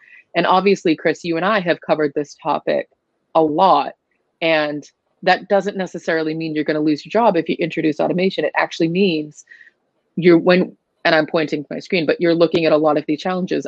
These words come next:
of, "I need more time. I need to be able to scale. I need to do staffing and all these things."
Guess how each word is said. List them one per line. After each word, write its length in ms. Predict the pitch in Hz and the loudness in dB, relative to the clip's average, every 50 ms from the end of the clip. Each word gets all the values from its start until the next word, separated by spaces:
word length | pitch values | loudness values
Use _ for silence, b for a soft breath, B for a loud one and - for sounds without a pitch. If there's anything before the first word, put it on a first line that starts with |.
| - | -6
of, 100 | - 151 | -4 0
"I 120 | 156 147 156 | 0 0 2
need 220 | 165 165 165 160 | 2 0 0 0
more 140 | 170 160 156 | 0 0 0
time. 340 | 156 - 180 175 156 143 143 | 0 -2 -2 -2 -2 -2 -2
I 60 | 143 | -4
need 180 | 143 147 147 143 | -4 -4 -4 -4
to 60 | - | -2
be 140 | 147 147 147 | -2 0 0
able 140 | 147 143 147 | 0 0 -2
to 60 | 151 | -6
scale. 440 | - - - 175 165 151 143 143 143 | -8 -4 -2 0 2 2 2 0 -2
I 60 | 143 | -6
need 200 | 147 - 147 143 | -8 -10 -14 -16
to 60 | - 147 | -10 -6
do 120 | - 156 | -6 -6
staffing 520 | 147 - - 170 160 160 - - 143 - | -4 -2 0 0 0 0 -2 -6 -12 -12
and 200 | 127 - 143 147 _ b b b b b b b | -14 -18 -20 -20 _ b b b b b b b
all 80 | - 160 | 0 0
these 100 | 156 - | 0 0
things." 140 | - - | -4 -8